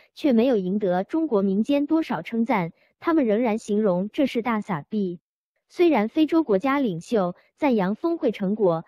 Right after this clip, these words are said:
但他们国家的舆论却比中国自由得多。肯尼亚大报 The Standard 刊出了一张漫画，一只象征住中国的巨大母猪，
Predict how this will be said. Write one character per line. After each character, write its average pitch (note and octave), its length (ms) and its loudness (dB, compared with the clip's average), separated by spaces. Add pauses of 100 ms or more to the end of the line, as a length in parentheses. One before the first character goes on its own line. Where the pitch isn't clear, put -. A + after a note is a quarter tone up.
(160)
但 A#3 180 0
他 C4+ 200 -2
们 B3+ 100 2
国 G3 160 0
家 C4 180 -2
的 B3+ 100 2
舆 F#3+ 200 -2
论 G#3 280 0 (200)
却 D#4+ 200 0
比 G#3+ 140 -2
中 C#4+ 220 -2
国 G3+ 160 2
自 C4+ 160 -2
由 F3 140 0
得 G3 100 -2
多。 B3+ 300 0 (200)
肯 F#3+ 220 0
尼 F#3+ 60 4
亚 C4+ 200 2
大 A3+ 200 -2
报 F#3+ 340 -2 (240)
The A#3 80 2
Standard A3 720 0 (320)
刊 D4+ 240 0
出 - 100 -4
了 C#4 100 4
一 A#3 100 -2
张 C4 200 -2
漫 C4 220 0
画， F3+ 320 -2 (180)
一 D4+ 140 2
只 D#4+ 160 0
象 C4+ 240 2
征 C#4+ 180 0
住 A#3+ 200 0
中 D4 200 -2
国 G3+ 140 -2
的 F#3+ 100 0
巨 C4+ 160 -2
大 B3 160 -2
母 F#3 220 -2
猪， A3+ 260 -2